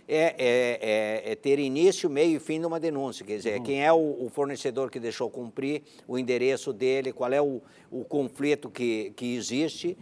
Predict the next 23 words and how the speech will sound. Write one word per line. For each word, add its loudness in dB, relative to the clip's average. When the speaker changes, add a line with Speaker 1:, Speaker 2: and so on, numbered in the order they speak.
Speaker 1:
e 2
é 6
formalizada. 4
Ele -4
tem -2
que -4
ir 0
lá 0
no -4
procon. 0
Hoje, 4
no -6
procon 0
de -2
Porto -2
Alegre, 2
tu -10
pode 0
fazer 0
isso -4
pelo, 0
pelo -2
site. -2